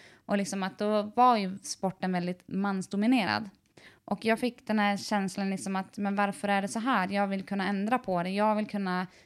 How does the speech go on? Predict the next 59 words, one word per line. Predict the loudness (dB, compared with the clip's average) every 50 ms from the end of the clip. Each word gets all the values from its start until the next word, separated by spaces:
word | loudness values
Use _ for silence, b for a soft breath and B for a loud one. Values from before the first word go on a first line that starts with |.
| b b
visa | -12 -6 -4 -2 -2 -2 -2 -6 -6 -4 -2 0 0
att | -2 -4 -10 -20 -20 -20 _ _ _ _ _
det | -8 -6
finns | -4 -4 -4
ingen | -2 -4 -2 -4 -4
som | -4 -6 -4
säger | -4 -4 -4 -2 -2 -2 -2
att | -4 -4 -4 -6
en | -6
tjej | -6 -6 -4 -2 -2 0 0 -2 -4 -6 -10 _ _ _ _ _ _ _
skulle | _ -12 -8 -6 -6 -6 -6 -8 -6
bara | -4 -4 -4
så | -4 -4 -4
vara | -4 -4 -4
sämre | -2 -2 -2 0 0 -2 -2 -4 -4
på | -6 -10
skoter | -10 -8 -8 -8 -6 -6 -4
än | -4 -2
en | -2
kille. | -2 -2 -2 0 0 0 0 -2 -4 -8 _ _ b b b b b b b b _ _ _ _
Och, | -2 0 0 0 0 -2 -6 _ _ _ _ -2
eh, | 0 2 2 2 2 2 0 -2 -6 -12 -18 -20 -20 _ _ _
då | _ -10
fick | -8 -6 -8 -6 -4 -2
jag | 0
bara | 0 0
den | 0
här | 0 -2
tanken | -4 -4 -4 -4 -4 -4 -4
liksom | -4 -4 -4 -4 -4
att, | -6 -6 -10
ja, | -6 -4 -2
men | -2 0 0
varför | -2 -2 -4 -6
skulle | -6 -6 -4 -2 -2
inte | -2 -2
jag | -2 0 2 2 2 2 0 0 -2
klara | -6 -8 -4 -2 -2 0 0 0 -2
av | -2
att | -4 -4
göra | -4 -4 -4 -4 -4
en, | -4 -6 -6 -8 -10 -6
en | -4 -4 -2
bakåtvolt? | -2 -2 -4 -6 -8 -8 -8 -8 -8 -10 -16 -20 _ _ _ _ _ _ _ _ _ _ _ _ _
Vad | 0 2
är | 2
det | 2
som, | 0 -2 -2 -2 -2 -4 -4 -2
vad | 0 0 0
är | 0
det | 0
som | -4
säger | -4 -4 -4 -4
att |
jag | -2 -2
inte | 0 -2 -2 -2 -6
skulle | -8 -6 -6 -6 -6
fixa | -6 -8 -6 -4 0
det? | 0 0 0